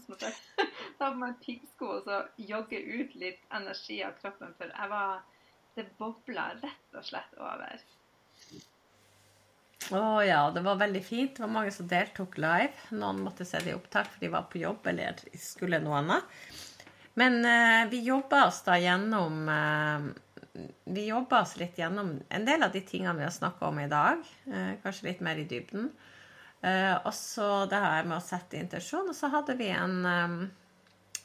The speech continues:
Speaker 2: vi hadde en liten, jeg vet ikke, meditasjon, jeg kan kalle det, kanskje en sånn, eh, coaching-meditasjon. Eh, også for å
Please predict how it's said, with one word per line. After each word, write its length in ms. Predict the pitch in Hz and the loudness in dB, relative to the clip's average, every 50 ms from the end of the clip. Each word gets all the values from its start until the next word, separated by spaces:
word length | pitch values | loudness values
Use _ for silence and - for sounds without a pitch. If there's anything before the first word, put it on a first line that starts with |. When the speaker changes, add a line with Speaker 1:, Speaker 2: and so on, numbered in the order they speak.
| _ _ | _ _
Speaker 2:
vi 60 | 180 | -10
hadde 240 | - - 220 233 - | -4 -4 -2 0 0
en 180 | 185 170 170 175 | -2 -2 -2 -2
liten, 320 | 180 196 202 196 - - | -4 -6 -6 -8 -14 -14
jeg 80 | - - | -12 -12
vet 140 | - - - | -12 -14 -12
ikke, 100 | - - | -10 -8
meditasjon, 720 | 175 185 - 147 - - - 143 - - - 247 220 - - | -8 -8 -8 -10 -10 -12 -12 -10 -8 -8 -6 -6 -6 -6 -8
jeg 100 | - - | -10 -10
kan 120 | - - - | -10 -10 -6
kalle 260 | - 170 160 - - | -4 -2 -2 -2 -2
det, 140 | 180 170 175 - | -2 -4 -4 -4
kanskje 160 | 214 202 - | -6 -8 -6
en 100 | 190 190 | -6 -6
sånn, 320 | 185 175 170 165 165 175 - - - - - - - - - | -6 -6 -6 -6 -8 -8 -10 -14 -20 -20 -20 -20 -20 -10 -2
eh, 200 | - 175 170 165 165 | 0 2 2 2 0
coaching-meditasjon. 1500 | - - - 190 196 - - - - 214 214 196 202 196 175 - 202 208 - 220 214 - - 185 156 139 135 147 175 190 - _ _ _ _ - - - - - - _ _ _ - | -2 -2 -4 -4 -4 -4 -8 -8 -6 -6 -4 -4 -2 -4 -4 -4 -6 -6 -6 -8 -8 -6 -6 -4 -4 -4 -4 -6 -6 -8 -10 _ _ _ _ -20 -20 -20 -20 -20 -20 _ _ _ -4
Eh, 400 | 160 165 160 156 156 156 156 - - | -2 -2 0 0 0 -2 -2 -2 -4
også 480 | - 190 190 - - - - - 311 - | -4 -6 -6 -8 -10 -4 0 0 0 0
for 160 | - - - - | 0 -4 -4 -2
å 720 | - - 143 139 143 131 - - - - - - - 185 | 0 0 0 0 0 0 0 0 0 0 0 -2 -2 -6